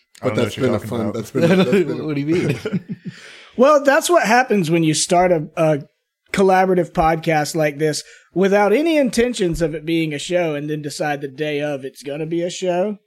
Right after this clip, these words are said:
Speaker 1: Mm-hmm.
Speaker 4: you know, is that, like, half the characters show up not actually having built a character for the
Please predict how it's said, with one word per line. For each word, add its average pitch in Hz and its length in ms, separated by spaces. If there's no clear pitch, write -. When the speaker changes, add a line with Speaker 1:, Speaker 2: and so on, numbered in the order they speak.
Speaker 1:
Mm-hmm. 131 220
Speaker 4:
you 123 80
know, 214 220
is 170 240
that, 180 180
like, 160 280
half 156 300
the 170 100
characters 165 440
show 165 280
up 170 240
not 156 420
actually 156 400
having 160 340
built 160 200
a 160 60
character 165 400
for 180 220
the 185 440